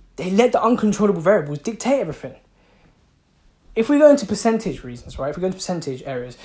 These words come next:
now let's talk about more about, like, other fantasies, right? <clears throat> A lot of people, they focus on that small percent that will make them blow.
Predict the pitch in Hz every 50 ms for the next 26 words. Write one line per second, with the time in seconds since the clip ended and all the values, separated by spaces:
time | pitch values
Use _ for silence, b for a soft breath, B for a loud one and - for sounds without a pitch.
0 | B B - 165 175 190 196 190 - 214 165 165 156 147 156 147 139 139 127 135
1 | 135 147 160 147 135 135 131 127 - - - 120 123 - - 135 139 175 - -
2 | - - - - - - - _ _ _ - _ _ - - - - - - -
3 | - - - - - - - _ B B B B B B B B B B B B
4 | B B B - _ - 202 240 302 349 359 - - - 277 269 202 - 139 123
5 | 147 180 - - _ _ _ _ _ _ _ _ _ _ _ _ _ _ _ _
6 | _ _ _ _ _ _ _ b b b b b b b b b _ 180 185 185
7 | 190 - 233 240 262 - 294 269 - - - 190 185 180 180 165 156 - - -
8 | - - - - - 170 185 190 196 196 202 202 196 196 202 202 202 b b b
9 | b _ - 165 - - - 165 165 208 254 262 - b b b b b b _
10 | 156 143 143 147 147 147 147 135 - - 135 127 120 123 123 113